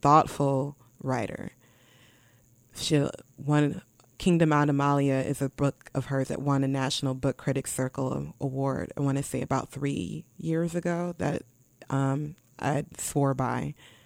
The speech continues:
or still swear by. But The Black Maria, she's looking, she's looking at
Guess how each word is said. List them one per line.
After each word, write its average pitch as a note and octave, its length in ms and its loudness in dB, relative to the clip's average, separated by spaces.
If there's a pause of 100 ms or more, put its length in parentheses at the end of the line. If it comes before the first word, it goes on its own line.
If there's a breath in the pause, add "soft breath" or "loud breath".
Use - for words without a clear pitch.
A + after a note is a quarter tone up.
(200 soft breath)
or C3+ 140 0
still C#3+ 240 2
swear - 300 -4
by. - 340 -6 (480 soft breath)
But D3 300 6 (220)
The D#3+ 80 4
Black F3+ 260 8
Maria, D#3+ 560 4
she's C#3+ 320 0
looking, D#3 580 2 (720)
she's F3+ 180 0
looking A#3 340 4
at D3+ 300 4